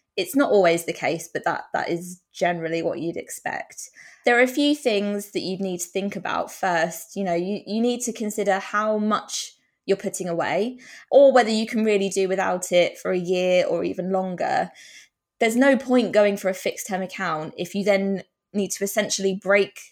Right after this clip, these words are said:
that contract, that fixed term, as often you'll be charged a massive chunk of the interest that you've earned, which, you know, makes your savings effort a little bit pointless then.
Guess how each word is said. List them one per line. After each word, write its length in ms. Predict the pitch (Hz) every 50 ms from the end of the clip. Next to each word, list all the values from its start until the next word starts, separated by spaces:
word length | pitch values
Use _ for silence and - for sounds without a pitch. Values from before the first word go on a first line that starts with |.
| _ _ _ _ _ _ _
that 160 | - 175 - - - _ _
contract, 680 | - - 214 214 208 214 - - 127 127 160 - - -
that 200 | - 170 - - - -
fixed 260 | - - - - -
term, 440 | - 208 185 180 170 170 190 196 202 - - - - - _ _ _ _ _
as 260 | - 208 196 180 - - - _ - - - -
often 320 | 233 226 - - 214 220
you'll 140 | 220 214 208
be 580 | 214 220 208 208 202 202 208 202 202 - - - -
charged 420 | - - 196 190 185 180 180 -
a 20 |
massive 440 | 202 208 220 214 208 214 - 202 190
chunk 320 | - - 208 196 202 202 202
of 80 | 180
the 160 | 196 190 185
interest 460 | 190 208 208 - 208 196 220 214 - -
that 100 | - -
you've 160 | 180 185 185
earned, 400 | 175 175 196 196 226 247 247 254 - _ - - _ _ _
which, 460 | 196 175 - - - - - - - _
you 120 | 170 175
know, 240 | 151 151 165 180 185 202
makes 300 | 214 208 185 - - -
your 60 | 190
savings 420 | 190 - 190 180 190 185 185 180
effort 280 | 190 180 - - 185 -
a 60 | 143
little 180 | 170 170 165 170
bit 180 | 175 165 - _
pointless 420 | 220 208 - - - - - - - -
then. 300 | - - - 190 202